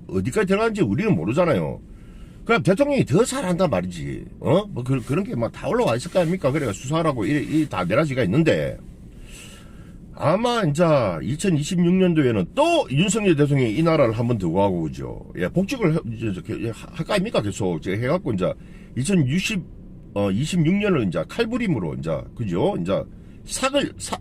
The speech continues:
삭을 말려야 될 거 아닙니까? 그런 것들을 말리고 이천이십칠 년도 또,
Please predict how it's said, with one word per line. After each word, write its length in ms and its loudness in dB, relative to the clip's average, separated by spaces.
삭을 320 0
말려야 300 6
될 120 -2
거 80 -6
아닙니까? 300 -2
그런 160 -2
것들을 560 -4
말리고 600 4
이천이십칠 760 0
년도 300 2
또, 220 -6